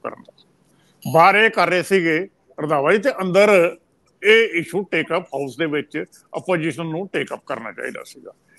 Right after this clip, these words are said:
ਇਹ role ਹੁੰਦਾ, ਇਹ ਇਸ ਤਰ੍ਹਾਂ ਇਹ take up ਕੀਤਾ ਜਾਂਦਾ। ਜੀ, ਮੈਂ pointed ਹੁਣ ਇਹ ਗੱਲ ਕਰ ਦਿੰਦਾ, ਤਰੀਕਾ ਇਹੀ ਹੁੰਦਾ ਵੀ ਬਾਹਰ ਕੀ ਹੋ ਰਿਹਾ, ਤੁਸੀਂ ਅੰਦਰ ਤੁਸੀਂ take up ਕਰੋ। ਹੁਣ ਮੈਨੂੰ ਪਤਾ ਨਹੀਂ ਕਿ ਇਹ take up ਕਿਸੇ ਨੇ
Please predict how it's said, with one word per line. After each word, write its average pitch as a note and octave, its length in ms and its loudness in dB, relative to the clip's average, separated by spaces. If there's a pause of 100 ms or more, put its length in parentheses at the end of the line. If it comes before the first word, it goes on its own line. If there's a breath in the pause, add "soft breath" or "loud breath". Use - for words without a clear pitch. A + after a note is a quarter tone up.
ਇਹ B3 200 8
role G3+ 200 0
ਹੁੰਦਾ, D3 260 0 (240)
ਇਹ F#3 360 0
ਇਸ F#3+ 100 -2
ਤਰ੍ਹਾਂ A3 240 2
ਇਹ F#3+ 200 -2
take E3+ 280 -2
up D3+ 140 -8
ਕੀਤਾ C#3 220 -8
ਜਾਂਦਾ। - 320 -12 (1500)
ਜੀ, - 140 -12
ਮੈਂ D#3+ 200 -2
pointed E3 480 2
ਹੁਣ D3 240 0 (420)
ਇਹ D#3+ 240 2
ਗੱਲ C3+ 140 -2
ਕਰ B2+ 140 -6
ਦਿੰਦਾ, - 280 -16 (480)
ਤਰੀਕਾ A3+ 320 6
ਇਹੀ F3+ 180 2
ਹੁੰਦਾ C#3+ 260 -2
ਵੀ D#3 200 2
ਬਾਹਰ E3+ 320 6
ਕੀ E3+ 80 -2
ਹੋ D#3+ 160 -2
ਰਿਹਾ, C#3 200 -4 (360)
ਤੁਸੀਂ E3 220 0
ਅੰਦਰ F3 260 2
ਤੁਸੀਂ F3 260 -2
take C#3+ 220 -2
up - 160 -8
ਕਰੋ। A#2+ 140 -12 (920)
ਹੁਣ D#3+ 120 -4
ਮੈਨੂੰ D#3+ 220 -2
ਪਤਾ E3 200 2
ਨਹੀਂ F3 120 0
ਕਿ F3+ 80 4
ਇਹ E3+ 80 4
take D#3 240 -2
up - 140 -6
ਕਿਸੇ D3 200 -4
ਨੇ C#3+ 140 -4